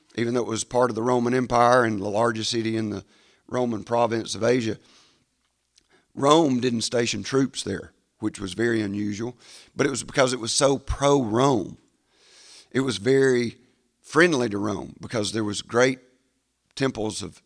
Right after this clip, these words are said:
emperor worship there. The imperial cult, where they worshiped Caesar as God, flourished there. Emperors to Claudius, Hadrian, Sever-, uh, Severus, all of them were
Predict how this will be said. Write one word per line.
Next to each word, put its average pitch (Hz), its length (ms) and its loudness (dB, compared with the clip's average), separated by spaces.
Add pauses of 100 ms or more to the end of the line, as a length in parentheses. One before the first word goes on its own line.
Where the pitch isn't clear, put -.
emperor 104 400 -2
worship 98 400 -6
there. 101 200 -4
The 101 140 -2
imperial 127 680 -2 (340)
cult, - 460 -2 (220)
where 113 160 0
they 110 80 4
worshiped 113 440 0
Caesar 101 480 2
as 85 100 -6
God, 104 440 2 (400)
flourished 131 580 2
there. 98 240 0 (720)
Emperors 127 500 2
to 113 380 2 (220)
Claudius, 123 640 8 (180)
Hadrian, 110 560 4
Sever-, 110 540 0 (420)
uh, 98 240 -2 (240)
Severus, 123 880 0 (440)
all 135 300 8
of 107 100 -2
them 107 400 2
were 95 260 -4